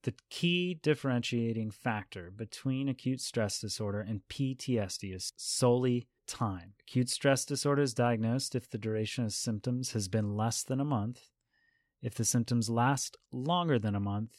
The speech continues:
then it's known as P T S D. It's as simple as that. Let's look at the distractors now. So B, brief psychotic disorder.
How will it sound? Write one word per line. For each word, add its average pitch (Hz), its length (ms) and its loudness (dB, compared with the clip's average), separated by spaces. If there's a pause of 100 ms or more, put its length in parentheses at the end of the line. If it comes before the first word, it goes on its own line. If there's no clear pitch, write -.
(160)
then 113 320 0
it's 117 200 -2
known 107 220 2
as 101 140 -2
P 104 240 -6
T 104 200 -6
S 87 240 -8
D. 120 280 -14 (180)
It's - 120 -10
as 98 100 -2
simple 127 340 2
as 117 160 0
that. 90 240 -8 (480)
Let's 139 220 2
look 143 100 0
at 131 60 2
the 120 80 0
distractors 113 680 0
now. 113 220 0
So 117 200 0
B, 120 400 2
brief 123 340 -2
psychotic 110 540 0
disorder. 101 500 -6